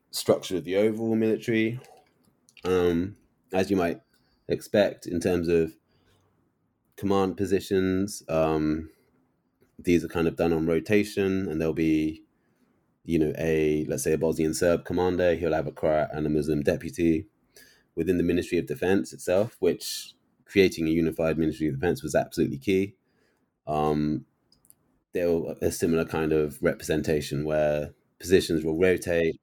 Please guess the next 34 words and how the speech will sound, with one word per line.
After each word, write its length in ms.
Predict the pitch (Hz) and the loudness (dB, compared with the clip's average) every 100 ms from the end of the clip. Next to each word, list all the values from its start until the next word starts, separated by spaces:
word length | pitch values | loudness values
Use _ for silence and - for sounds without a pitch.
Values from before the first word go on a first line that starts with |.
| 76 | -8
and 300 | 78 78 76 80 | -2 0 0 0
a 420 | 80 78 78 78 _ _ _ _ _ _ - | 0 0 -2 -6 _ _ _ _ _ _ -6
leader 360 | 90 87 82 80 | -2 0 2 0
of 140 | 73 | 0
one 160 | 82 78 | -2 -2
ethnicity 640 | 69 78 - 71 73 73 | -2 -4 -4 -4 -2 0
will 140 | 71 | 0
have, 340 | 76 71 71 - - | 0 0 -2 -10 -6
uh, 180 | 69 69 | -2 -2
deputies 640 | 67 65 71 73 69 67 - | -4 -6 -8 -4 -4 -6 -10
from 140 | - 73 | -6 -2
the 80 | |
others. 420 | 73 71 71 - - _ - | -2 -2 -4 -8 -16 _ -10
Um, 420 | 71 71 71 90 - _ - - _ _ - | -4 -4 -4 -8 -18 _ -20 -20 _ _ -4
so 160 | 101 | 0
they've 180 | 92 90 | 0 0
really 260 | 120 113 104 | 0 0 0
tried 240 | 107 90 | -2 -2
to 80 | 90 | -2
address 340 | 85 92 - 82 | 0 0 0 0
a 40 | |
lot 160 | 87 85 | 2 2
of 100 | 69 | 0
this, 460 | 76 71 - - - - - _ - | -2 -4 -6 -12 -16 -20 -20 _ -6
these 240 | 87 80 | -2 -2
questions 360 | - 82 87 78 | -2 -2 -2 -2
of 60 | |
identity 600 | 78 76 78 73 - 80 | -2 0 -2 -4 -2 0
and 100 | 76 | 0
integration, 720 | 76 - 78 78 69 73 71 - _ _ _ _ - | -2 -4 -2 -2 -4 -6 -8 -10 _ _ _ _ -2
whilst 360 | 82 80 - | 2 2 0
maintaining 680 | 80 76 78 76 73 73 - _ _ _ _ _ _ - | -4 -2 -2 -2 -2 -4 -8 _ _ _ _ _ _ -6
combat 300 | 92 90 80 | 0 0 2
effectiveness. 760 | 104 - 98 101 104 - - | 0 0 0 0 0 -2 -14